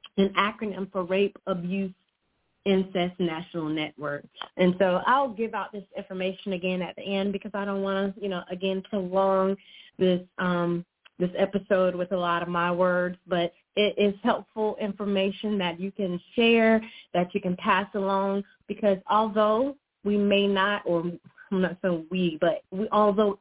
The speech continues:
everyone does not or have not gone through sexual abuse,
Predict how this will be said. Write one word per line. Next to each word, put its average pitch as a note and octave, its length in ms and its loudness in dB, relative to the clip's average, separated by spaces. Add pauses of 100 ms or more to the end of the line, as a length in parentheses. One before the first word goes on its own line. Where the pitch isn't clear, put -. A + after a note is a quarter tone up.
everyone G#3 880 -2 (340)
does G3+ 220 2
not F#3+ 460 2
or F3 160 0
have G3+ 300 2
not F#3+ 400 0
gone F#3 380 0
through F#3+ 380 2
sexual F#3+ 320 0
abuse, F#3+ 260 0